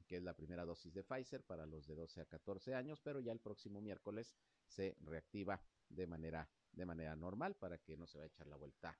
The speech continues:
mañana, porque además es diez de mayo y seguramente pues iba a haber baja afluencia. En fin, ahí está lo que informan las autoridades de salud sobre este asunto de la vacunación y el covid diecinueve. Así andan las cifras al día de hoy, lunes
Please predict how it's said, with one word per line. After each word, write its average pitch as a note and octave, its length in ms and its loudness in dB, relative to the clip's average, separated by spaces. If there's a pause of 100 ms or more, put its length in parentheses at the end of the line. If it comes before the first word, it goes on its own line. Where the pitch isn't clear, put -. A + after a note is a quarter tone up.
mañana, C3 520 0
porque - 300 -4
además A2+ 280 0
es G#2+ 100 -2
diez G2 140 2
de F#2+ 100 2
mayo A2+ 320 2
y D#2 60 0
seguramente E2 580 -2
pues - 220 -8
iba D#2 100 2
a D2+ 40 0
haber D2+ 180 0 (400)
baja F2 460 2
afluencia. D2 680 0 (140)
En E2 140 2
fin, F#2 200 4
ahí G2 120 4
está F#2+ 300 2 (340)
lo D#2+ 200 -2
que E2+ 120 0
informan F#2 400 2
las E2 120 0
autoridades E2 400 2
de E2 80 0
salud A#2+ 360 2 (800)
sobre A2+ 520 6
este F#2+ 240 2
asunto A#2 400 2
de F#2+ 80 4
la F2 80 4
vacunación F2 800 2
y B2 240 2
el G2+ 120 4
covid F2+ 240 2
diecinueve. G#2+ 640 0
Así F2 200 -8
andan E2+ 220 -4
las D2+ 100 -6
cifras E2+ 560 -4
al D2 120 -4
día F2 200 0
de D#2 80 -2
hoy, D#2+ 160 2
lunes F#2+ 520 0